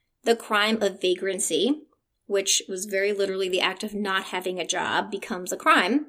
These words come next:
to remove the power of African Americans to quit their job and find better employment. In eighteen sixty-six, the Atlanta City Council passes a law that requires employers to solicit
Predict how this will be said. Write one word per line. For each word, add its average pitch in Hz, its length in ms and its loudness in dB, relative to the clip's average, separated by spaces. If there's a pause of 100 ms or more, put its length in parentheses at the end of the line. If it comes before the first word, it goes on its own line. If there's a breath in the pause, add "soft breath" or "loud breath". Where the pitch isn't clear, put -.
(100)
to - 180 0
remove 233 580 4
the 294 100 2
power 190 480 2
of - 180 -6
African 185 320 0
Americans 196 520 -2
to - 160 -2
quit - 360 -4
their - 160 2
job - 420 -6 (380)
and 208 180 -2
find 190 280 -6
better 185 180 -4
employment. 180 480 -8 (1400)
In 226 200 2
eighteen 240 400 4
sixty-six, 220 640 2
the 214 100 0
Atlanta 202 320 2
City 208 260 0
Council 196 520 2
passes 220 500 2
a 214 80 4
law 185 480 0
that 202 140 -2
requires 285 680 0
employers 196 840 2
to 240 120 2
solicit 214 960 4